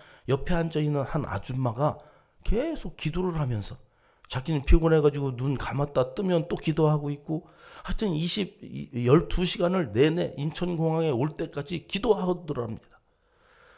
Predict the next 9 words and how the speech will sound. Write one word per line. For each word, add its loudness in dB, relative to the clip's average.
비행기가 4
이렇게 6
돌아서 2
이제는 -2
착륙을 0
하려고 2
점점 2
고도를 0
낮추어가지고, -2